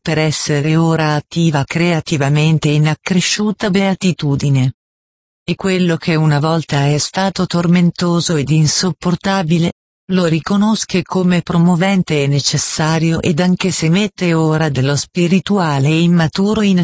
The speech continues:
tali creazioni, lo fa comunque nell'ardente amore per Dio e per lo spirito primordiale ancora non è redento, ed in instancabile pazienza ed amore si prende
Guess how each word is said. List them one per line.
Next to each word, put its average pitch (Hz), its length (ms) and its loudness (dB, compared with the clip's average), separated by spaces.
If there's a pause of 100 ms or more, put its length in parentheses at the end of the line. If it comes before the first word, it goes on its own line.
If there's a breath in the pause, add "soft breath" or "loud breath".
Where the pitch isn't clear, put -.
tali 165 280 -2
creazioni, 170 840 0 (380)
lo 170 180 2
fa 185 220 -4
comunque 190 640 0
nell'ardente 160 880 0
amore 143 540 0
per 151 200 -4
Dio 160 320 2
e 147 160 0
per 139 160 -4
lo 135 160 0
spirito 180 680 -2
primordiale 139 880 0
ancora 220 560 0
non 185 260 4
è 180 80 2
redento, 143 720 0 (340)
ed 180 200 -2
in 160 160 4
instancabile 156 1080 0
pazienza 156 760 -2
ed 143 160 0
amore 151 540 2
si - 240 -2
prende 156 600 0